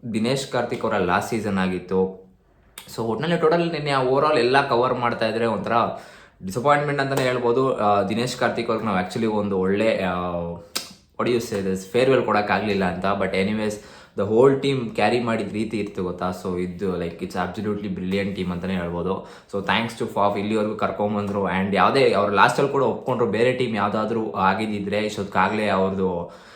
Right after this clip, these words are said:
ಡಿಸಪಾಯಿಂಟಲ್ಲಿ ಆಗಲಿ ನೀಟಾಗಿ ಡ-, ನಾವು ಸೋ-, ಹೆಂಗಿದ್ರು ಸೋಲೋ ಸೋಲ್ತೀವಿ, ಆರಾಮ್ಸೆ ಎಂಜಾಯ್ ಮಾಡ್ಕೊಂಡಿರೋಣ ಅಂತ ಅವ್ರ ಪಾಡ್ಗೆ ಅವ್ರು ಸೋತೋಗಿರೋರು. But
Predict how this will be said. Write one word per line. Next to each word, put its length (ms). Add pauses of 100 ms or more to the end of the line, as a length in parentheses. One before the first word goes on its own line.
(240)
ಡಿಸಪಾಯಿಂಟಲ್ಲಿ 560
ಆಗಲಿ 240
ನೀಟಾಗಿ 400
ಡ-, 240
ನಾವು 340
ಸೋ-, 180
ಹೆಂಗಿದ್ರು 280
ಸೋಲೋ 220
ಸೋಲ್ತೀವಿ, 440
ಆರಾಮ್ಸೆ 420
ಎಂಜಾಯ್ 240
ಮಾಡ್ಕೊಂಡಿರೋಣ 520
ಅಂತ 260 (500)
ಅವ್ರ 120
ಪಾಡ್ಗೆ 220
ಅವ್ರು 140
ಸೋತೋಗಿರೋರು. 600
But 200